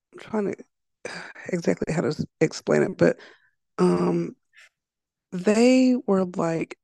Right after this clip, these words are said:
this group of warriors that were chosen by the queen to protect her and her son, I guess. But I'm just on the first few episodes now 'cause,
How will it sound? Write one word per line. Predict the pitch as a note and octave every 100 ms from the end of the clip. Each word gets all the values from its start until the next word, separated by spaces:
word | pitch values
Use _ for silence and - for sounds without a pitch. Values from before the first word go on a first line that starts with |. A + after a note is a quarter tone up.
| _
this | - F#3 - - _ _ _ _ _ G3 -
group | - A3 G3+ F#3+ -
of | E3 D3
warriors | D#3+ E3+ F3+ D#3 D3+ D#3+ D#3+ _
that | E3+ - -
were | F3 E3 D#3
chosen | - - F#3 E3+ E3
by | D#3 D3+ D3+
the | E3+ - _ _
queen | - - D#3 C#3+ D3 D#3+ - - _ -
to | - E3+ D#3+ D3+ D3 B2 - _ _ _ _ _ _ _ _ _ _
protect | F#3 F3 - G#3+ G#3 -
her | - G3 G3 F#3+ F#3+
and | F3 F3 D#3+
her | - E3+ E3 D#3+ _ _ _ _ _ _ _ _ _ _ _ _ _ _ _
son, | - D3+ D#3+ G3
I | F#3+
guess. | F#3+ G3+ G#3 G#3+ - - _ _ _ _ _ -
But | A3+
I'm |
just | B3 A3+ -
on | G3
the |
first | F#3 F3 E3+
few | F#3
episodes | - D#3+ - - - - -
now | - - D#3
'cause, | - D3 C#3+